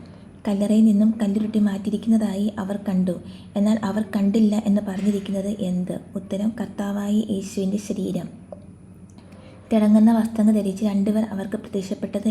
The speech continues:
എപ്പോൾ? ഉത്തരം യേശുവിൻ്റെ ശരീരം കാണാതെ അവർ അമ്പരന്ന് നിൽക്കുമ്പോൾ.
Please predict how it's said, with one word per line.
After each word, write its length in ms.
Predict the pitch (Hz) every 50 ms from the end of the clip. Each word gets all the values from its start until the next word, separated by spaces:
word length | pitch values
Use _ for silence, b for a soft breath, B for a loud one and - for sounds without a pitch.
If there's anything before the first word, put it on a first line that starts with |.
| 220 -
എപ്പോൾ? 360 | 190 185 - - 180 170 160 165 B B B B B B B - -
ഉത്തരം 320 | 202 - - 208 214 220 226 -
യേശുവിൻ്റെ 460 | 202 196 196 190 - 220 208 208 214
ശരീരം 340 | 220 - 202 196 196 214 214
കാണാതെ 460 | 214 - 202 190 196 190 190 202 208 220 - 202
അവർ 160 | 190 190 202
അമ്പരന്ന് 500 | 196 196 190 190 196 202 196 202 208 214 214
നിൽക്കുമ്പോൾ. 500 | 190 180 170 - - 175 170 170 170